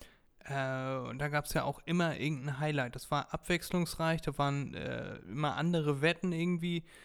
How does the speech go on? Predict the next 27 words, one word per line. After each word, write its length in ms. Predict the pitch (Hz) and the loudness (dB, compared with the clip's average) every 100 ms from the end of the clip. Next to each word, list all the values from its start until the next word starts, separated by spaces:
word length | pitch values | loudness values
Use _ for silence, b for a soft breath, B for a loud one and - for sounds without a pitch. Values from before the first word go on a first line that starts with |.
| B B | B B
auch 280 | 143 147 - | -2 0 2
ein 100 | 156 | 4
paar 200 | 151 151 | 4 4
spannende 480 | - 143 156 180 170 | 2 0 4 4 4
dabei, 340 | 160 160 147 | 2 2 2
natürlich 300 | 135 - 139 | 0 0 0
auch 80 | 139 | 0
ein 80 | 135 | 0
paar 160 | - | 0
langweilige, 560 | 135 147 151 151 147 143 | 0 0 0 0 0 -2
so 160 | 139 135 | -2 -2
wie 140 | 131 | -2
in 140 | 135 135 | -2 0
dieser 240 | 143 143 | 2 2
Folge 320 | - 143 135 | 2 0 2
auch. 240 | 143 147 - | 0 -2 -4
Da 180 | 143 | -8
war 320 | 143 143 139 135 | -6 -6 -6 -4
ein 200 | 139 139 | -4 -2
oder 200 | 123 135 | -4 -6
zwei 500 | - 147 147 143 139 | -4 -2 0 -2 0
Wetten, 280 | 135 147 | -2 -2
fand 240 | - 143 143 | -2 -4 -4
ich 80 | - | -6
dann 260 | 147 143 | -4 -4
nicht 180 | 139 147 | -4 -6
so 540 | - 156 170 165 165 | -6 -2 0 -2 -4